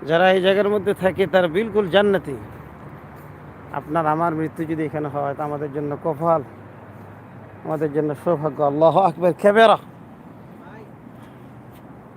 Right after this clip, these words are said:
জি ভাই, আজি সাহেব, ভাই আসেন। এই যে গুরুত্বপূর্ণ জায়গা, যেখানে নতুন কবর দেওয়া হয়, যে দেখুন, চমৎকারভাবে সাজানো আছে,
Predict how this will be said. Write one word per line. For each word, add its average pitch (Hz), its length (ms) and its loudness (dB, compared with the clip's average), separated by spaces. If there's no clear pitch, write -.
জি 165 140 0
ভাই, 175 160 6
আজি 147 200 -6
সাহেব, 185 140 -2
ভাই 165 140 4
আসেন। 170 220 4
এই 190 120 4
যে 202 120 4
গুরুত্বপূর্ণ 208 440 2
জায়গা, 156 200 4
যেখানে 175 240 2
নতুন 190 200 4
কবর 196 260 6
দেওয়া 160 140 4
হয়, 156 140 2
যে 160 100 -4
দেখুন, 143 200 -2
চমৎকারভাবে 196 600 6
সাজানো 175 320 4
আছে, 180 180 2